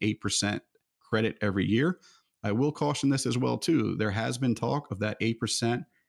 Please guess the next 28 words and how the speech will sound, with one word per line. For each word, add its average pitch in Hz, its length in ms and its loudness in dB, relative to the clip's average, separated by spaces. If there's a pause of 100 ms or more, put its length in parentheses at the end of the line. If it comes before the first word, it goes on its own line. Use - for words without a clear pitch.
actually 110 300 -2
being 107 280 2
reduced 101 480 0
as 101 140 -2
one 107 140 2
of 107 40 2
the 104 60 2
ways 104 380 0 (480)
that 107 100 0
they're 107 120 0
making 107 420 2
up 98 100 -6
the 95 80 -4
gap 101 380 -2
in 127 60 2
Social - 320 -2
Security 147 340 2
right 143 160 2
now. 156 320 2 (260)
So - 160 -2
everybody 120 380 0
should - 160 -2
also 113 320 0
keep - 260 -2
an 98 80 0
eye 107 220 0
on 101 220 0
that 104 360 -2